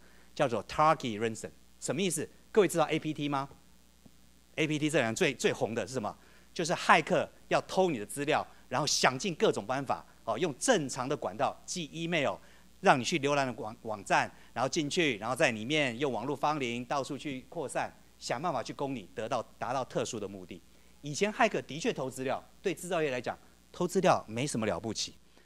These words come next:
但是他们现在找到一个新的 business model，而且非常非常好赚的 business model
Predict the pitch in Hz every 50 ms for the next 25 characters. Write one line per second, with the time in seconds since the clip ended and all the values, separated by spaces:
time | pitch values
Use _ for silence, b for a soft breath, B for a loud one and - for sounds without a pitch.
0 | b b - 208 175 151 160 151 156 156 147 180 143 - - 101 101 123 117 117
1 | 113 113 - - 135 117 120 101 - 120 113 - 104 95 - 98 95 98 98 95
2 | 87 82 b b b b - 143 - - 107 92 - - - 165 156 160 156 143
3 | - 113 101 110 - 120 98 113 95 - - 92 87 - 170 123 101 98 - 123
4 | 104 117 104 101 98 90